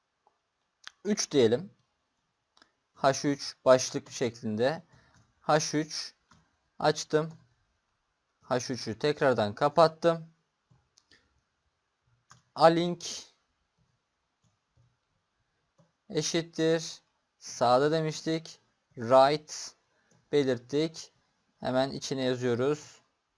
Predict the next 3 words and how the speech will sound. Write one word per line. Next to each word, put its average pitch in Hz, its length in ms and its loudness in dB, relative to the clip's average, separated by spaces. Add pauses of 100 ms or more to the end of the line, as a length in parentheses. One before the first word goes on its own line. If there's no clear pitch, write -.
(560)
Mehmet 131 920 -6 (840)
Akif 127 600 0 (1400)
Ersoy. 127 600 0